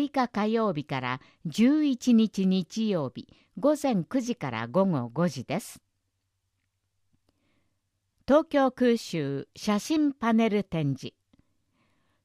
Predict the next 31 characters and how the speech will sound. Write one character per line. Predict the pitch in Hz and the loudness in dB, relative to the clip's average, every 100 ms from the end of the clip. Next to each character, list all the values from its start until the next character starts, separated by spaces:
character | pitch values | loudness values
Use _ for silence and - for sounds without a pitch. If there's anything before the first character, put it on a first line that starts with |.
| _ _ _ _ - | _ _ _ _ -2
都 | 294 | 0
庁 | 294 262 208 165 | 2 2 2 0
都 | - | -4
政 | 180 - 302 277 | -6 -2 -2 0
ギ | 240 | 0
ャ | 247 | 2
ラ | 208 | 0
リ | 151 127 127 | -2 -6 -8
ー | |
で、 | 113 - _ _ _ _ _ | -10 -12 _ _ _ _ _
三 | - 277 302 | -4 0 2
月 | 262 185 151 | 0 -2 -2
七 | 151 170 262 | 0 2 0
日 | - 254 | 0 -4
水 | - 233 233 226 | -4 -2 0 2
曜 | 233 190 | 2 0
日 | 151 | -2
か | - 131 | -6 -4
ら | 123 - - _ - | -4 -6 -16 _ 2
十 | 254 311 | 2 2
日 | - 240 | -2 -2
土 | 185 190 | 0 0
曜 | 220 226 165 | 2 0 -2
日 | 131 | -2
の | 127 127 - _ - | -4 -6 -10 _ -4
午 | 220 285 | 0 2
前 | 269 214 180 | 2 -2 -2
九 | - | -4
時 | 277 240 | -4 -6
か | 143 | -8
ら | 113 117 | -8 -10